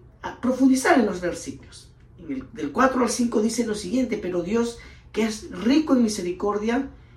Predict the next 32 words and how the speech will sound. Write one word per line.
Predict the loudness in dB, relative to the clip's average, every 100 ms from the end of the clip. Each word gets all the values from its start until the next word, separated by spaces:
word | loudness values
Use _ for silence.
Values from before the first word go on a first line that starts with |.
| -20 -6
por | 0 0
su | -2 -4
gran | 2 2 6
amor | 6 6
con | 2 0
que | 2
nos | 2 2
amó, | 2 2 -2 -8 -20 -20 -6
aun | 0 6 8 8
estando | 6 4 4 4 2 0 -2 -8
nosotros | -8 -4 -4 -4 -4
muertos | -4 -4 -4 -4
en | -2
pecados, | -2 -4 -4 -4 -6
nos | -6 -6
dio | -6 -4
vida, | -2 -2 -2
mm, | -2 -4 -14 -16
juntamente | -8 -6 -6 -8 -8 -8 -10
con | -10
Cristo | -10 -12 -14 -16
Jesús. | -16 -16 -18 -20 -20 -20 -20 -20 -20 -20 -20 -4
Por | 0 2
gracia | 2 2 0 -6
sois | -4 -6
salvos". | -6 -8 -8
Evidentemente | -6 -4 0 2 2 2
está | -2 0
hablando | 4 4 4 4 4
de | 2
la | 2 0 -2
salvación. | -6 -6 -6 -8 -8 -8 -10